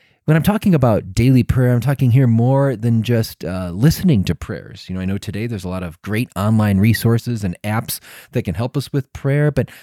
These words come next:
I'm talking about something more than that. I'm talking about meeting God, meeting God, whether in the chapel or at home,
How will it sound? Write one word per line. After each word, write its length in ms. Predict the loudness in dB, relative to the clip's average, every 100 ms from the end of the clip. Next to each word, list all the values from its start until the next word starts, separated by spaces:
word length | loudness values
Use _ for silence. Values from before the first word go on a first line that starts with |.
| -8
I'm 120 | -4
talking 280 | -4 0 2
about 160 | 2
something 280 | 0 2 4
more 280 | 6 6 4
than 220 | 4 2
that. 260 | 0 -2 -12 _ _ _ _ _ -2
I'm 120 | 0
talking 260 | 2 2 4
about 220 | 4 2
meeting 420 | 2 4 4 4
God, 540 | 2 0 0 -4 -14 _ _ _ _ _ _ 2
meeting 260 | 4 6
God, 240 | 4 2 2
whether 200 | 0 0
in 60 |
the 80 | 0
chapel 580 | 2 2 2 2 2 2
or 100 | 0
at 80 | 0
home, 560 | -2 0 4 6 6